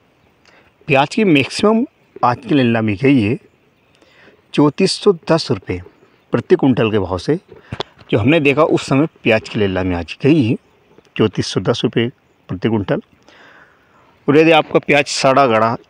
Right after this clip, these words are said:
या मिक्स रहेगा तो भी आपको कम से कम सत्रह से अठारह सौ रुपये प्रति कुंटल के भाव से लोट मिलना ही है।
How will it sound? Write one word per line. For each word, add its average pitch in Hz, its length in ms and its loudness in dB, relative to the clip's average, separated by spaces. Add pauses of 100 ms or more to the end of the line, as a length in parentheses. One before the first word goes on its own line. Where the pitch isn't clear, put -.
या 110 100 0
मिक्स 110 420 -2
रहेगा 117 400 0 (280)
तो 156 100 2
भी 185 140 2 (100)
आपको 127 320 0 (100)
कम 185 180 4
से 127 160 -2
कम 87 220 -8 (1800)
सत्रह 175 520 2
से - 140 -2 (100)
अठारह - 460 0
सौ 147 180 0
रुपये 139 280 0 (200)
प्रति - 260 -2
कुंटल 117 360 -2
के 107 80 0
भाव 90 200 -4
से - 160 -2
लोट 120 300 0 (180)
मिलना 117 240 2
ही 82 180 -6
है। 78 120 -20